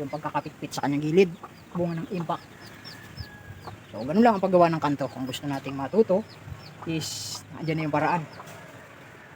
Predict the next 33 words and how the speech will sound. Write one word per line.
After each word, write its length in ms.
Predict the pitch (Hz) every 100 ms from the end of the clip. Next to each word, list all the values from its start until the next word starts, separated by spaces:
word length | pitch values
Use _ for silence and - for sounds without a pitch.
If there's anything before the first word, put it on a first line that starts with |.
| - - -
Siyempre, 380 | 247 226 190 175
may 100 | 202
technique 320 | 208 220 214
pa 140 | - 180
rin 80 | 160
pagdating 320 | 147 147 156
sa 80 | 156
pagpapahid 400 | 160 151 151 147
ng 80 |
masilya 400 | 165 202 175 143
at 180 | 135 139
pagliliha. 500 | - 143 139 127 117 - - - - - -
Pero 140 | 740 -
ito 220 | 208 180 175 - -
ay 260 | 117 120 117 95 - - - - -
isang 160 | 147 208
paraan 380 | 190 165 120 135
para 180 | 143 143
makakreate 460 | 139 143 139 147
tayo 160 | 147 143 135
ng 260 | 127 123
pattern 460 | 165 170 180 170 175 180 -
sa 160 | 139
kanto 240 | 120 117 113
kasi 160 | 120
ang 140 | 123 131
masilya 240 | 143 120
is 100 | -
malambot. 320 | 139 202 175 - - - - - - - - - - -
So, 160 | 113 113 - - - - 170
kailangan 260 | 196 196
natin 240 | 170 151 139
ng 160 | 131